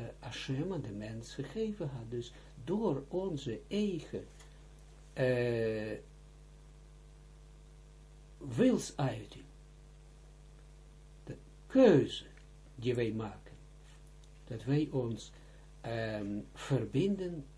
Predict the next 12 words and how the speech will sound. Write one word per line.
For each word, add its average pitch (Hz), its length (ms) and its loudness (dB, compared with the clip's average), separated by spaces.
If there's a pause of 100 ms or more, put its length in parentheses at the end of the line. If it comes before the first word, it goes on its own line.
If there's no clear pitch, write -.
(300)
met 117 260 -4
de, 104 80 -12 (200)
met 120 320 -4 (540)
de 107 180 -8
kant, 151 360 2 (160)
de 117 100 -6
goede 180 400 0
kant 135 340 0
van 110 340 -6 (600)
de - 140 -6
boom 127 440 4
van 110 380 -8